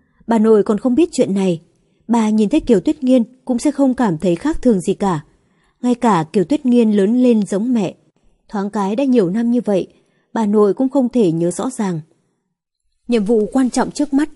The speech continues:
chính là không thể để cho A Tư gặp mặt cô ấy. Không biết rằng tối hôm qua, lúc vội vã rời đi, bọn họ đã chạm mặt một lần. Chỉ có điều khi đó, Đằng Cận Tư tập trung tinh thần trên người bà xã, hoàn toàn không bận tâm đến việc khác,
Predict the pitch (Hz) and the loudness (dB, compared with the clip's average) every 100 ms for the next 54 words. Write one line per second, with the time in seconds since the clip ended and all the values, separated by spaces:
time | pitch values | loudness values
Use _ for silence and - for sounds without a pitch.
0 | - - - 226 294 220 - 269 240 185 | -14 -16 -2 0 2 0 2 0 2 2
1 | 196 156 233 240 233 240 226 196 175 180 | 2 2 0 -2 0 2 2 0 -4 -4
2 | - 233 208 196 254 - _ _ _ _ | -2 0 2 0 -2 -8 _ _ _ _
3 | - 240 302 233 202 175 170 240 233 233 | 0 2 2 2 0 0 0 0 -2 -2
4 | 214 202 - _ _ 254 311 - 208 208 | -2 -2 -8 _ _ 0 0 2 2 2
5 | 202 285 240 180 254 233 - _ - 208 | -2 2 2 4 0 0 -6 _ -6 -2
6 | 208 196 262 285 240 180 185 190 190 - | -2 -2 -4 -2 -2 0 -2 -4 -6 -2
7 | 190 180 160 _ _ _ _ - 220 247 | -2 -2 -6 _ _ _ _ -4 -2 0
8 | 269 233 180 262 196 190 240 311 - 214 | 4 4 4 0 0 0 -2 -4 -4 -4
9 | 175 202 - 247 240 233 190 - 254 240 | -2 -4 0 2 2 0 -4 -2 -2 0
10 | 240 233 190 170 262 247 208 170 165 - | -2 0 -2 -2 -2 2 2 0 -4 -6
11 | 208 269 - _ _ _ _ - 208 220 | -6 -8 -12 _ _ _ _ -8 -4 -2
12 | 202 185 - 233 214 - 240 226 196 254 | -2 -2 -2 0 0 -2 -2 0 0 2
13 | 254 156 240 294 | 0 0 -2 -4